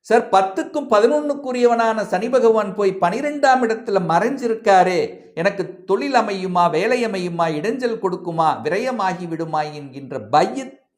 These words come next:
அதாவது ஒரு பயம் இருக்கும் பாருங்க. ஏழரை சனி இல்ல, விரய சனியாக இருக்கிறது, நமக்கு விரயத்தை ஏற்படுத்தி விடுமோ என்கின்ற பயத்தில் இருக்கக்கூடிய மேசத்துக்கு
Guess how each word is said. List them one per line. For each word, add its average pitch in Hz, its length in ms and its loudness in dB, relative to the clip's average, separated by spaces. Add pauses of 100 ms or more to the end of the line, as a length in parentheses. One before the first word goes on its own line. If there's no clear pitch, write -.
(140)
அதாவது 160 340 -4
ஒரு 147 140 -8
பயம் 226 360 -6
இருக்கும் 160 320 -10
பாருங்க. 123 480 -6 (200)
ஏழரை 196 480 2
சனி 165 360 -8
இல்ல, 151 340 -2
விரய 202 380 -6
சனியாக 160 500 -6
இருக்கிறது, 143 760 -8 (180)
நமக்கு 147 360 -4
விரயத்தை 202 580 -2
ஏற்படுத்தி 190 520 -2
விடுமோ 170 320 -6
என்கின்ற 147 680 -10
பயத்தில் 226 520 0
இருக்கக்கூடிய 165 640 -4
மேசத்துக்கு 151 1040 -6